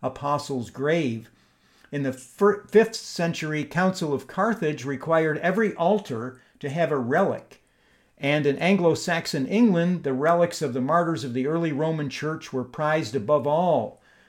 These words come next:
Uh, there was a ninth century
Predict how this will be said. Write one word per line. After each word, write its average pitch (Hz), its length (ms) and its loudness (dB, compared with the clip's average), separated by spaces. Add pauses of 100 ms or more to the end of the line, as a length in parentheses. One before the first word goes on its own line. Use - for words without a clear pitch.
(160)
Uh, 117 280 -6
there 131 180 -2
was 127 180 -4
a 127 180 -4 (180)
ninth 165 360 -2
century 151 680 -4